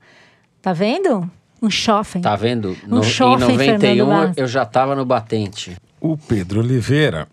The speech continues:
Speaker 3: tuitou dizendo o seguinte, "Neste fim de ano, fiz a renovação trienal da minha Piauí, como faço desde o primeiro número. Mas admito que desta vez o que me moveu não foi só o oásis de excelência que é a revista, e isto
Speaker 1: Hum.
Speaker 3: bastaria sobejamente.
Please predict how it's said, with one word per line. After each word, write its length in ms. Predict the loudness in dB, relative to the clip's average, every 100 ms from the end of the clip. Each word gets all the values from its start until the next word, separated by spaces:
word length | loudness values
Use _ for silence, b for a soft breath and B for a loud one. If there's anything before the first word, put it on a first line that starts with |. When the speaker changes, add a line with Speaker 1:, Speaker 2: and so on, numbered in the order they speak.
| _ _ _
Speaker 3:
tuitou 500 | -2 -2 -2 -4 -2
dizendo 360 | -2 -2 0 -2
o 40 |
seguinte, 760 | -4 -6 -6 -8 -10 -12 -14 -16 _ _ _ -4
"Neste 280 | -4 -2
fim 200 | -2 -2
de 160 | -2 -2
ano, 360 | -2 -2 -6 -10 _ _ -14
fiz 240 | -6 -2
a 40 | 0
renovação 640 | 0 0 -2 -2 -2 -2
trienal 540 | -4 -2 0 2 0
da 80 | 0
minha 180 | -2 -4
Piauí, 400 | -2 -2 0 -4
como 200 | -6 -8 -6
faço 420 | -4 -4 -4 -6
desde 220 | -4 -4
o 40 | -4
primeiro 360 | -2 -2 0
número. 320 | -2 -6 -12 -16 _ -2
Mas 120 | 0
admito 380 | 2 2 0 -2
que 60 |
desta 280 | -4 0 0
vez 600 | 0 0 0 -2 -6 -14 -14
o 60 |
que 180 | -6 -2
me 120 | 0
moveu 500 | 0 0 0 -2 0
não 140 | -2 -4
foi 320 | -6 -6 -6
só 340 | -4 -2 0
o 280 | 0 -2 -4
oásis 640 | -4 -4 -2 -4 -6 -10 -8
de 100 | -8
excelência 760 | -6 -8 -8 -6 -6 -6 -12
que 160 | -10 -8
é 100 | -6
a 40 |
revista, 680 | -8 -12 -10 -8 -8 -10 -12
e 160 | -10 -10
isto 220 | -10 -8
Speaker 1:
Hum. 80 | -6
Speaker 3:
bastaria 560 | -2 -2 -2 -2 -4
sobejamente. 1080 | -8 -12 -14 -12 -12 -10 -10 -10 -10 -10 -14